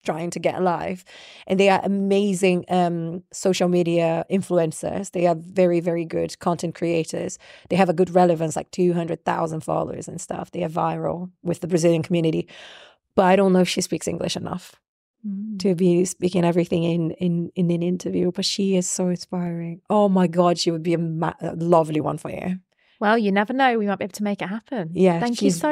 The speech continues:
Speaker 1: really,
Speaker 2: much.
Speaker 1: really, really fiery.
Speaker 2: Yeah, that's
Speaker 1: Yeah.
Speaker 2: an incredible suggestion. And, and I think would be amazing to have such an inspiring story.
Speaker 1: She is. She's
Speaker 2: Yeah.
Speaker 1: incredible.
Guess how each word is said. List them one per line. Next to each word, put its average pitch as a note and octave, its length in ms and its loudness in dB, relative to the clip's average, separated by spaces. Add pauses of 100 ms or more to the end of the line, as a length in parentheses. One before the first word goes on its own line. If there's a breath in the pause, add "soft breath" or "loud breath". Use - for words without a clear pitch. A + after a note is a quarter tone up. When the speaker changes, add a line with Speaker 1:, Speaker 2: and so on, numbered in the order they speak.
Speaker 1:
really, F3+ 360 4
Speaker 2:
much. E3+ 100 -2
Speaker 1:
really, E3+ 240 0
really F3+ 340 -2
fiery. - 640 -6
Speaker 2:
Yeah, G#3+ 240 -8 (140)
that's F#3 140 -6
Speaker 1:
Yeah. F#3+ 40 0
Speaker 2:
an G3 60 2
incredible G3 580 0
suggestion. F#3+ 380 -4
And, F#3 160 0 (280 loud breath)
and G3+ 120 2
I F#3+ 60 2
think F#3+ 220 -2
would F#3+ 200 0
be F#3 160 4
amazing F#3 680 2
to F3+ 80 -8
have F3 460 -6
such - 280 -6
an F#3 60 -2
inspiring E3 380 -4
story. F3+ 580 -2 (180)
Speaker 1:
She E3 220 2
is. - 280 -2 (160)
She's E3+ 300 0
Speaker 2:
Yeah. D#3+ 60 -2
Speaker 1:
incredible. D#3+ 640 -6